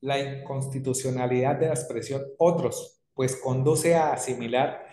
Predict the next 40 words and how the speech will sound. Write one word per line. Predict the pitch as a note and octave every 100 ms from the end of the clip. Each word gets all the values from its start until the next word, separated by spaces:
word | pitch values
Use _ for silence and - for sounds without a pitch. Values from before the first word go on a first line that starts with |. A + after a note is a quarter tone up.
| - _
las | - C3+ C#3 C3+
veedurías | C3 B2+ B2 C#3 D3+ E3
a |
los | B2 -
órganos | C3 C#3+ C#3 -
públicos | C3 C3 - C3+
de | A#2
control, | - G#2+ - C3+ - - - _ _ _
cuando | C3+ C3+ C3
son | C3+ D3+
resultado | E3+ E3+ D#3 C3 C3+ C#3+ D#3
del | C#3
ejercicio | A2+ A#2 A2+ C3 D3+
de | D3+
un | C#3
derecho | C#3+ C#3+ C#3+ D3
constitucional | - B2+ B2+ - A2+ A#2+ A#2 B2+ C3+ - _ _ _ _
y | D3+ D3+
desarrollo | D3 C3+ C3+ D3 E3+ E3+
del | F3 -
principio | C3 - C3 D3+
de | D3+
participación | B2+ - A2+ A#2 A2 G#2+ B2+
de | C#3
la | C#3+
sociedad | B2 B2 - A2+ A#2 -
en | C3+ B2+
la | A#2
vigilancia | A#2 A2+ A2+ G#2+ - C#3
de |
la | A2+
gestión | G#2+ - A#2+ -
pública. | D#3 C3 - - - _ _ - _ _ _ _
Las | - C3+ D3 D3+ - -
veedurías | C3+ C3+ C3+ D3 E3 E3+
son | F3 E3
entes | E3 D#3+ -
privados | - A#2 A#2+ C#3+ - -
y | A#2
sujetos | A2+ A2 C#3+ C3+ A2+ - _